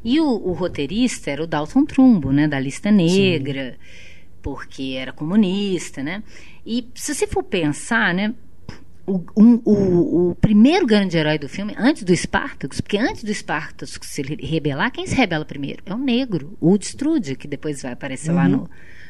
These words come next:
Speaker 1: no Sérgio Leone, né?
Speaker 2: É.
Speaker 1: É, que ele se recusa a, a, a, a matar o seu adversário e morre por causa disso, e o Spartacus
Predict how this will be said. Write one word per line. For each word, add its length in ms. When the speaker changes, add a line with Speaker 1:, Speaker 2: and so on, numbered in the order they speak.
Speaker 1:
no 60
Sérgio 380
Leone, 440
né? 120
Speaker 2:
É. 180
Speaker 1:
É, 920
que 300
ele 720
se 200
recusa 1040
a, 420
a, 20
a, 680
a 40
matar 420
o 60
seu 180
adversário 880
e 180
morre 360
por 100
causa 260
disso, 380
e 60
o 80
Spartacus 880